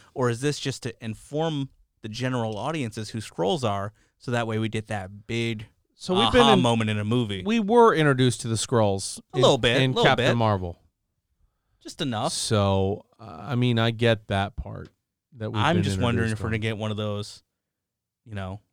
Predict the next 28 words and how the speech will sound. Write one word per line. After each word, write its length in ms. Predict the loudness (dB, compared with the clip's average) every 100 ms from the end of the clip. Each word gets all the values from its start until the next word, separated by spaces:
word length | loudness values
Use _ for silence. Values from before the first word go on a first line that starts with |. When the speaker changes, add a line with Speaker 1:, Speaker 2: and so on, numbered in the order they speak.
| _
Speaker 1:
Captain 360 | -6 -6 -4 -6
America 360 | -4 -4 -6 -10
was 140 | -12
a 40 | -14
Skrull 420 | -8 -6 -4 -4
the 100 | -4
whole 160 | -6
time 320 | -4 -6 -6 -8
situation. 400 | -14 -12 -6 -4
Speaker 2:
See, 600 | 4 6 8 6 6 2
I 180 | 2
don't 180 | 2 2
want 200 | 2 2
that 200 | 2 2
either. 400 | 0 0 0 -2 -6 _ _ _ _ _ -6
Just 200 | -6 -2
for 120 | -4
Peggy's 460 | -2 -4 -2 -6
sake. 460 | -6 -6 -6 -8 -20 _ -18
Speaker 1:
Yeah. 300 | -14 -14 -16 _ _ _ _ _ _ _ -4
Speaker 2:
Uh, 240 | 0 0
but 220 | 0 0
it 140 | 0 2
is 200 | 0 0
starring 380 | -4 -2 -2 -4
Samuel 520 | -6 -6 -4 -2 0
L. 180 | -2 -2
Jackson, 680 | -4 -4 -4 -8 -16 -18